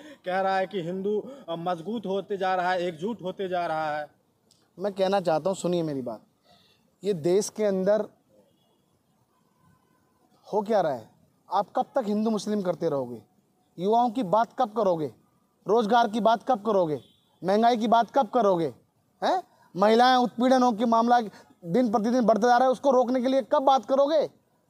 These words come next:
Speaker 2: और आप हिंदू की बात कर रहे हो। आपको मुद्दे से भटकाना था इस देश में।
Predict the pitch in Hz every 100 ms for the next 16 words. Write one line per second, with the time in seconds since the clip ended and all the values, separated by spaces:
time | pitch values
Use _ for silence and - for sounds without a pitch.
0 | _ _ - 294 214 208 214 240 262 269
1 | 226 269 269 - _ - - 226 269 285
2 | - 247 262 285 302 302 - - - 170
3 | 175 202 202 294 285 240 277 285 294 302
4 | 247 294 247 247